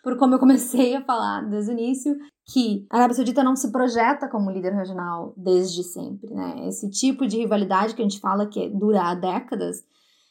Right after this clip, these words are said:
ele é uma, é um, é uma falha narrativa, né? Isso é relativamente novo. A gente pode dizer que a Arábia Saudita começa a se projetar como um ator com capacidade de influenciar re-, decisões regionais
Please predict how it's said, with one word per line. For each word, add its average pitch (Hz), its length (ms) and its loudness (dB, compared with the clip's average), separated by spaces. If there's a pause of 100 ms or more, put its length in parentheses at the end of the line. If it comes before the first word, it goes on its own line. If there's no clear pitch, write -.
(220)
ele 214 240 0
é 220 160 0
uma, 285 500 4
é - 320 -6
um, 285 260 -6
é 285 100 -14
uma 285 260 -2
falha 311 380 2
narrativa, 302 720 0 (340)
né? - 300 -12
Isso 220 160 -2
é 294 40 2
relativamente 302 760 0
novo. 233 300 -2
A - 20 -4
gente 185 180 -14
pode 220 200 -4
dizer 214 180 -4
que 247 80 -8
a 208 40 -4
Arábia 202 160 -2
Saudita 202 280 -6
começa 208 460 -2
a 226 40 -6
se - 180 -12
projetar 208 520 -6
como 190 160 -8
um 214 80 2
ator 233 440 0
com 214 120 -2
capacidade 220 540 -2
de 214 60 -4
influenciar 196 580 -2
re-, 190 220 -4
decisões 185 520 -4
regionais 196 500 -4